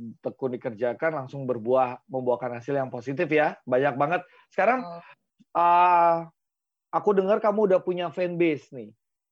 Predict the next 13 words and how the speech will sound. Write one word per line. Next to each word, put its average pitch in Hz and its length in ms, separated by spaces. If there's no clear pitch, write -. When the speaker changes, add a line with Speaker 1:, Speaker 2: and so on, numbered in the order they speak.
Speaker 2:
<laughs> - 600
Speaker 1:
<laughs> 277 600
Ketawa 156 500
dia. 151 240
Speaker 2:
Tahu, 277 300
tahu-tahuan 247 1120
lagian. 226 920
Speaker 1:
<laughs> 226 1500
Bener 196 220
ya, 160 240
ada 160 120
fanbase-nya 185 920
katanya. 135 540